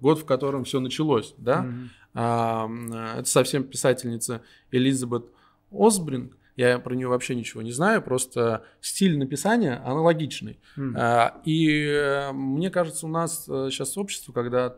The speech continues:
Speaker 1: а, укладывается в голове не глубокая информация, да, какая-то, а скорее, а, куски, да, сегменты, а, разной информации. Ну, вот формат на меди я уже приводил, или формат этих книг.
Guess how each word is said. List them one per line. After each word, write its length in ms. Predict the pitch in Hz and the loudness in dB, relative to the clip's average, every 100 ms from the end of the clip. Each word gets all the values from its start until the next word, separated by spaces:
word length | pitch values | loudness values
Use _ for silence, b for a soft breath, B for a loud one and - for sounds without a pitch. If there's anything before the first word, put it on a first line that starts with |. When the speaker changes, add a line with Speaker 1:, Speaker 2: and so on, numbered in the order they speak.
| - _ 175 | -14 _ -16
Speaker 1:
а, 180 | 139 - | -12 -8
укладывается 580 | 139 165 143 123 - | 0 2 2 0 -4
в 80 | 113 | -8
голове 420 | 123 131 143 180 | -4 -2 0 0
не 220 | 139 131 123 | -2 -4 -4
глубокая 480 | 131 160 226 156 | -6 -6 -6 -6
информация, 560 | - 123 120 113 - 123 | -4 -4 -4 -8 -10 -10
да, 100 | 135 | -10
какая-то, 420 | 151 131 117 - | -8 -6 -8 -6
а 60 | 120 | -10
скорее, 520 | - 127 151 135 123 b b b | -6 -4 0 -2 -4 b b b
а, 500 | 120 117 117 113 117 - | -6 -4 -2 -2 -4 -6
куски, 580 | - 135 - 196 202 180 143 | -4 -4 -2 0 2 0 -6
да, 380 | 120 127 139 135 | 0 0 0 -4
сегменты, 720 | - 127 147 170 170 123 113 b b _ 127 | -6 0 2 2 0 -2 -4 b b _ -10
а, 320 | 117 117 117 | -6 -4 0
разной 360 | 143 135 117 110 | 0 0 -2 -6
информации. 580 | - 113 175 208 131 120 | -6 -4 -4 -4 -8 -8
Ну, 120 | 123 | -8
вот 160 | 113 - | -10 -10
формат 420 | - 117 127 - | -6 -4 -6 -6
на 100 | 113 | -4
меди 260 | 196 180 | -4 -4
я 120 | 147 135 | -4 -6
уже 140 | 123 | -8
приводил, 380 | 127 120 113 110 | -8 -8 -8 -12
или 60 | |
формат 360 | 110 113 113 113 | -12 -8 -8 -8
этих 220 | 110 113 | -12 -10
книг. 260 | - 202 | -4 -4